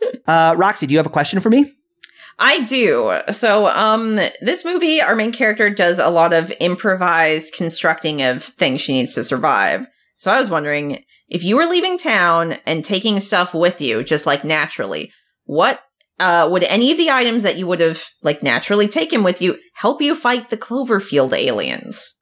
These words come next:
Speaker 1: This is such a great question because it gives me an opportunity to, like, to keep it pure, to think about, like, what I would take with me. And it's like,
Speaker 2: Uh-huh.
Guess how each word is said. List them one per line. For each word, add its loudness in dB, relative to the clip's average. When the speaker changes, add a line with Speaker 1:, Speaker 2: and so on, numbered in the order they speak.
Speaker 1:
This 4
is 4
such 0
a -2
great 2
question 2
because 2
it -2
gives 2
me 4
an 2
opportunity 2
to, 4
like, 2
to 0
keep 2
it 0
pure, 0
to -2
think 0
about, 0
like, 0
what 2
I 4
would 2
take 0
with 2
me. 0
And 4
it's 0
like, 4
Speaker 2:
Uh-huh. 0